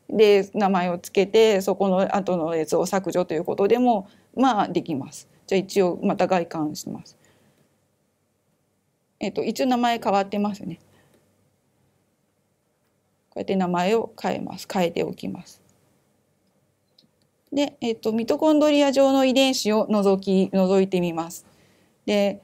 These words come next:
このカウンツテキストにはミトコンドリア上の遺伝子が入っているので、まあ、これは、あの、使わないので除きます。で、えっと、クロモソームの列、ここですね。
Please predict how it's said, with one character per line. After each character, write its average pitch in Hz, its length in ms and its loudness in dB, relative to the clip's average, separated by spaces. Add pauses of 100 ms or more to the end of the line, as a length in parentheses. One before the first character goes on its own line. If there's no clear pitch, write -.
(140)
こ - 100 -2
の 269 140 2
カ 277 160 2
ウ 302 100 4
ン 320 40 2
ツ - 100 -10
テ 330 120 0
キ 320 140 -2
ス - 100 -8
ト 190 120 0
に 170 160 -2
は 175 120 0
ミ 190 140 0
ト 220 140 2
コ 240 140 0
ン 247 80 0
ド 226 120 2
リ 220 100 2
ア 220 100 2
上 214 140 -2
の 214 100 -2
遺 202 80 0
伝 220 200 0
子 - 160 -6
が 151 160 -8
入 190 160 -2
っ 190 40 -6
て - 140 -6
い 160 60 -2
る 160 80 -6
の 160 140 -8
で、 185 400 0
ま 190 80 -4
あ、 - 20 -4
こ 208 140 0
れ 226 100 4
は、 214 260 0 (420)
あ 180 80 -6
の、 160 220 -4
使 - 200 -4
わ 180 160 4
な 190 120 2
い 170 60 -2
の 139 100 -6
で 160 100 -6
除 165 240 -4
き 175 120 -8
ま 160 220 -6
す。 - 120 -20 (560)
で、 196 280 0 (220)
え 185 160 -2
っ 185 60 -6
と、 160 360 -4 (520)
ク 262 100 -2
ロ 277 80 4
モ 302 120 4
ソ 320 180 4
ー - 40 4
ム 180 100 0
の 156 120 -2
列、 - 420 -2 (180)
こ - 120 -18
こ 202 80 4
で 202 120 4
す 202 80 -6
ね。 170 220 -8